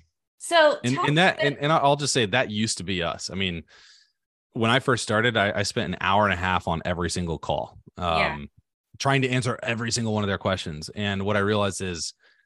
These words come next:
Speaker 2: that's not a sales call. That's just me trying to be nice and thinking that I'm doing the right thing. But at the end of the day,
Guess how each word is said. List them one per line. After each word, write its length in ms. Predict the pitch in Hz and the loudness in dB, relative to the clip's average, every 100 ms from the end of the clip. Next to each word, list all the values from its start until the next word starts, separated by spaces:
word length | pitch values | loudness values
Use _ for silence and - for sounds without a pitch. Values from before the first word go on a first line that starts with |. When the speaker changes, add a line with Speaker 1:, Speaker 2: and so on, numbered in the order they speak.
| _ | _
Speaker 2:
that's 180 | 110 104 | -8 -2
not 160 | 127 110 | 0 0
a 60 | |
sales 260 | 95 80 80 | 0 -4 -6
call. 240 | - - - | -12 -18 -16
That's 280 | - 101 - | -6 -4 -4
just 320 | - 98 - | -6 -4 -4
me 480 | 90 92 90 85 80 - | -6 -4 -4 -2 -4 -6
trying 240 | - 95 | -6 -4
to 60 | 82 | -4
be 80 | 82 | -4
nice 440 | 82 80 78 - - | -2 -2 -2 -6 -8
and 180 | 90 82 | -10 -10
thinking 360 | - 98 85 80 | -6 -6 -6 -4
that 180 | 82 82 | -2 -2
I'm 140 | 82 80 | -6 -6
doing 180 | 82 | -6
the 60 | 80 | -6
right 180 | 78 - | -8 -8
thing. 220 | 85 95 | -8 -6
But 120 | 98 | -6
at 80 | 90 | -4
the 100 | 98 | -2
end 80 | 107 | -4
of 60 | |
the 60 | 82 | -4
day, 420 | 78 90 82 78 | -2 0 0 -4